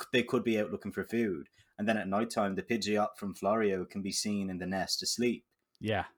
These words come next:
Speaker 1: Which implies that it's either, uh, you haven't fed it in Florio, because that's how you get the four-star shot on Florio, is you go at nighttime, you feed Pidgeot on the right at the beginning, in the middle,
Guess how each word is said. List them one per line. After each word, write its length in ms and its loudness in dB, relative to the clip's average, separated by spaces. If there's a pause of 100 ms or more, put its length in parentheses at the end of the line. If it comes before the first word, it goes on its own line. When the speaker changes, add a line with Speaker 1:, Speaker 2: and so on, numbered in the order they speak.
(260)
Speaker 1:
Which 380 2
implies 540 4
that 400 8
it's 200 -4
either, 560 2 (840)
uh, 80 4 (120)
you 240 6
haven't 320 8
fed 160 4
it 80 2
in 100 -4
Florio, 400 2
because 200 -10
that's 180 -2
how 60 0
you 80 -2
get 160 -4
the 60 -6
four-star 420 -2
shot 280 0
on 120 -6
Florio, 500 -2
is 100 -6
you 80 -8
go 220 0
at 80 -8 (100)
nighttime, 680 0 (280)
you 100 -6
feed 400 -2
Pidgeot 560 0
on 100 -4
the 100 -4
right 180 0
at 100 -12
the 60 -8
beginning, 640 -2
in 100 -6
the 80 -4
middle, 460 -2